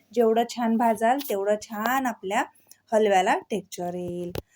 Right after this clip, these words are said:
आता बघू शकता, रंगसुद्धा बदललाय, बघू शकता, आणि फुललाय हा थोडासा, हो की नाही? तर या स्टेजपर्यंत आपल्याला हा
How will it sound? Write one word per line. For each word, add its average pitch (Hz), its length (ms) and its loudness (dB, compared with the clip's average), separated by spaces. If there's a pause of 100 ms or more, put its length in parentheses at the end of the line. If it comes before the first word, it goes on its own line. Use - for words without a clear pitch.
(160)
आता 208 180 0
बघू 220 240 0
शकता, 262 400 -2
रंगसुद्धा 220 640 0
बदललाय, 233 420 0
बघू 214 240 -2
शकता, 247 320 -8 (340)
आणि 254 200 0
फुललाय 233 540 2
हा 220 140 0
थोडासा, 180 540 -6
हो 190 100 -12
की 302 160 -6
नाही? 508 140 -10 (400)
तर 208 140 -2
या 214 140 4
स्टेजपर्यंत 233 680 -4
आपल्याला 196 420 -6
हा 214 200 -8